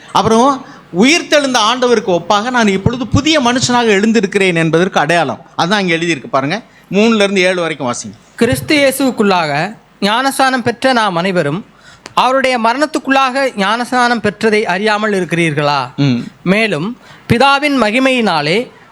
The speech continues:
Speaker 2: கிறிஸ்து மரித்தோரிலிருந்து எழுப்பப்பட்டது போல, நாமும் புதிதான ஜீவன் உள்ளவர்களாய் நடந்து கொள்ளும்படிக்கு அவருடைய மரணத்திற்குள்ளாகும் ஞானஸ்நானத்தினாலே கிறிஸ்துவுடனே கூட அடக்கம் பண்ணப்பட்டோம்.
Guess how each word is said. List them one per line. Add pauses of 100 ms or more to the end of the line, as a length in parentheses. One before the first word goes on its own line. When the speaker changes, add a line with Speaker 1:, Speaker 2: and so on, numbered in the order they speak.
Speaker 2:
கிறிஸ்து
மரித்தோரிலிருந்து
எழுப்பப்பட்டது
போல, (280)
நாமும்
புதிதான
ஜீவன்
உள்ளவர்களாய்
நடந்து
கொள்ளும்படிக்கு (420)
அவருடைய
மரணத்திற்குள்ளாகும்
ஞானஸ்நானத்தினாலே (400)
கிறிஸ்துவுடனே
கூட
அடக்கம்
பண்ணப்பட்டோம்.